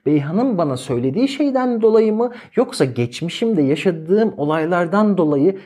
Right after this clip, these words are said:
duygusal olarak tetiklendim mi?" Bunu en azından her alınganlık sonrası kendimize sorabilirsek,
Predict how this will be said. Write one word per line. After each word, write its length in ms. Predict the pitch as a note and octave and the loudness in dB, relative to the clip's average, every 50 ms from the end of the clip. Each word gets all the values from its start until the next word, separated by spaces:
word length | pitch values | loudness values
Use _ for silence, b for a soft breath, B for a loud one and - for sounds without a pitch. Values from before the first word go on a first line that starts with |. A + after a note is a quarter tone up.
| B B _ - C3 | B B _ -4 0
duygusal 580 | D3+ E3+ F#3 F3+ E3 F3 E3+ - A#3+ B3+ A#3 | 2 2 2 2 0 -6 -8 -4 -4 -2 -2
olarak 400 | F#3+ D#3+ D3 C#3+ D3+ E3 - - | -2 -2 -2 -2 -2 -4 -6 -6
tetiklendim 680 | - D#3 D#3 E3+ D#3+ - B2+ C3+ B2 A#2 A2+ A2+ B2+ C3 | -8 -6 -6 -6 -8 -4 -4 -2 -2 -2 -2 -2 -2 -2
mi?" 240 | A#2+ G#2+ F#2+ G2 - B B B B _ | -2 -4 -6 -8 -12 B B B B _
Bunu 240 | D4+ D#4+ D#4+ D4+ - - | -2 0 0 -2 -2 0
en 120 | C#4+ D4+ | 2 4
azından 520 | D#4 D4 B3+ B3 A3 G3+ E3+ D3 B2+ A2+ B B B B | 4 4 4 4 4 4 4 2 0 0 B B B B
her 300 | B - - A3+ D4+ E4 | B -10 -6 -4 -4 -4
alınganlık 760 | C#4 - G#3+ A3+ A#3 A3+ A3+ G#3+ A3 A3 A3 A3 A#3 A#3+ - | -2 -2 2 2 2 2 4 2 2 2 2 0 0 -2 -4
sonrası 580 | - - G#3 F3+ D#3+ C#3+ B2+ A2+ - - G2+ - | -4 -2 -2 -2 -2 -2 -4 -4 -6 -8 -8 -8
kendimize 560 | - G3 A3 C4 B3 A3+ G3 E3 C3 B2 A#2+ | -8 -8 -4 0 2 2 2 2 2 0 0
sorabilirsek, 800 | - - F#3+ F#3+ G#3+ G#3 F#3 G3+ F#3+ A#3 A3 G#3 - F3+ F#3+ B | 0 0 0 2 2 2 0 -2 -4 -4 -6 -2 -2 -2 -2 B